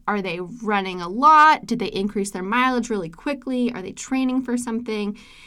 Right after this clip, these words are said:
Is this a new kind of fitness routine that they're in? Um, a lot of times, tightness in your Achilles,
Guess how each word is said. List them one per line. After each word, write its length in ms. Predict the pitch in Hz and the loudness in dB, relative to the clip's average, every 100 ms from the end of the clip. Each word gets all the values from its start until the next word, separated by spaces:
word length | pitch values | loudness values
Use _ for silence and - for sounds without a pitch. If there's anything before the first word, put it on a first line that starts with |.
| - | -2
Is 140 | 214 | 2
this 160 | 233 226 | 2 2
a 80 | |
new 460 | 202 190 208 233 240 | 0 2 2 4 2
kind 240 | 240 240 | 2 0
of 100 | 214 | -2
fitness 480 | 208 - 226 220 220 | -6 -2 -2 0 -4
routine 360 | 233 226 220 202 | -4 -4 -2 -2
that 120 | 196 | -2
they're 160 | 202 175 | -6 -8
in? 520 | - 190 196 175 202 - - - | -8 -6 -6 -8 -12 -14 -18 -4
Um, 220 | 185 185 | -2 0
a 80 | 208 | 0
lot 260 | 214 208 | 4 4
of 60 | 226 | 2
times, 540 | 233 226 202 196 202 | -4 -4 -2 -2 -4
tightness 840 | - - 214 226 214 214 208 - - - - _ _ _ _ - | -6 -4 -2 -2 -2 -2 -4 -10 -10 -16 -20 _ _ _ _ 2
in 140 | 247 | 4
your 140 | 240 233 | 4 2
Achilles, 640 | 240 226 190 190 240 - | 0 -2 0 0 -2 -2